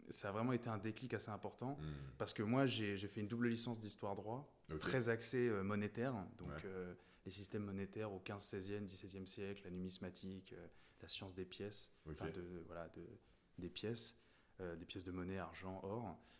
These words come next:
Speaker 1: Et j'ai été très sensible en fait. J'ai, en fait, j'ai, j'ai, j'ai rapidement compris l'apport du Bitcoin. Et en
Speaker 2: Ok.
Speaker 1: fait, sa valeur ajoutée qui est avant tout son réseau. Et c'est comme ça que je suis rentré. Et au fur et à mesure, j'ai commencé à proposer des sujets explicatifs, euh, sur B F M Business.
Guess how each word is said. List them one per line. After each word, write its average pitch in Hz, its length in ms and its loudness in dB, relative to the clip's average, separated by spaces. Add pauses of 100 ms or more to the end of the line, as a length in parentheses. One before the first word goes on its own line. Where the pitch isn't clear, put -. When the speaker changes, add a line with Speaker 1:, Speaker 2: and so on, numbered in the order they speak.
(120)
Speaker 1:
Et 90 100 -4
j'ai 95 100 -2
été 92 160 -2
très 127 200 0
sensible 127 380 0
en 101 40 0
fait. 90 240 -4
J'ai, 87 420 -2
en - 40 -10
fait, 135 160 4
j'ai, 104 400 2
j'ai, 98 320 0
j'ai 101 120 0
rapidement 127 440 4
compris 135 520 0 (460)
l'apport 107 380 2
du 117 80 -2
Bitcoin. 104 440 -4 (240)
Et 87 80 2
en 98 40 0
Speaker 2:
Ok. 95 80 -2
Speaker 1:
fait, 127 100 4
sa 110 160 4
valeur 107 220 6
ajoutée 110 340 2
qui 113 120 -4
est - 20 0
avant 92 160 -2
tout 110 120 -8
son 107 160 -6
réseau. 95 280 -2 (260)
Et - 20 -10
c'est 98 140 -4
comme 110 140 2
ça 120 100 2
que 113 60 0
je - 60 -6
suis 113 80 -2
rentré. 123 440 2
Et 117 60 4
au 95 60 2
fur - 180 -6
et - 20 -4
à 92 40 -2
mesure, 98 200 -2
j'ai 104 80 -4
commencé 92 320 -2
à 98 40 -2
proposer 101 440 -2
des 98 180 -2
sujets 104 400 0
explicatifs, 101 680 -4
euh, 90 100 -2
sur 92 160 -4
B 92 160 0
F 92 100 -6
M 90 100 -2
Business. 101 500 -2